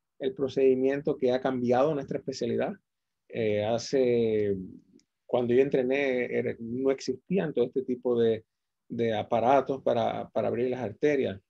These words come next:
Eh, estos aparatos se han inventado año tras año, año tras año, eh, en los últimos, eh, cinco o diez años, eh, y, eh,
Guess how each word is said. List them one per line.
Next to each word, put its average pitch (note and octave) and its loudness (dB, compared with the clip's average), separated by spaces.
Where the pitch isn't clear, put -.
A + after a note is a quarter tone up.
Eh, G#2+ -6
estos B2+ -6
aparatos A#2 -4
se B2+ -6
han A#2 -6
inventado A#2+ -2
año B2+ -4
tras A#2 -4
año, A#2 -4
año B2 -6
tras A#2 -8
año, B2 -4
eh, A2 -2
en A2+ -6
los G#2+ -10
últimos, B2+ -2
eh, G#2+ -4
cinco C#3 -2
o - 2
diez C#3+ 0
años, C#3 -4
eh, A2+ 0
y, G3 4
eh, A#2 0